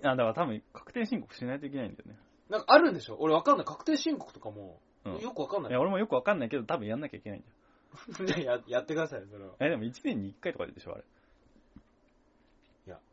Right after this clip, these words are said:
Speaker 2: わかんない。<laughs> 全然わかんない。
Speaker 1: 多分だから一年に一回とかだから。
Speaker 2: あ、まだ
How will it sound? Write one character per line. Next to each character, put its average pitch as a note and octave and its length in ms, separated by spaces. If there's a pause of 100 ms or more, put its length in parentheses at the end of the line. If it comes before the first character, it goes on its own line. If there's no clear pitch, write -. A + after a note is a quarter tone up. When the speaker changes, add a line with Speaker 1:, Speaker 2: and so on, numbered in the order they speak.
(100)
Speaker 2:
わ - 80
か F2+ 120
ん E2+ 80
な D#2+ 60
い。 - 40 (680)
<laughs> - 600
全 F#3 260
然 F#3+ 180
わ E3+ 60
か D#3+ 120
ん C#3 60
な - 80
い。 - 40 (240)
Speaker 1:
多 F#3 100
分 G#2+ 100
だ G2 80
か F#2+ 60
ら F#2+ 80
一 G2+ 160
年 G3+ 80
に G#2 80
一 - 40
回 E3+ 200
と - 60
か G2+ 80
だ G2+ 60
か G2+ 60
ら。 G2+ 260 (360)
Speaker 2:
あ、 B2+ 80
ま F#3 160
だ A2 260